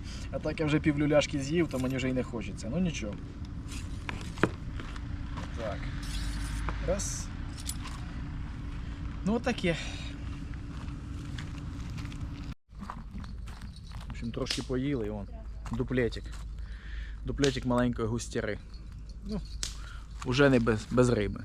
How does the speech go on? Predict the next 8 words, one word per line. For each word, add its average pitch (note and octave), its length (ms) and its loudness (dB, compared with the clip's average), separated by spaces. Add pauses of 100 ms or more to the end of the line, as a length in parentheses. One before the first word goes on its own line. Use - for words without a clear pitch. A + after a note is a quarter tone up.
так - 120 -6
що, - 160 -4 (800)
в - 40 -8
принципі, A#2+ 380 2
гриби A#2+ 340 6
є. B2 220 2 (1400)
Риба A#2 300 8
є, B2 300 6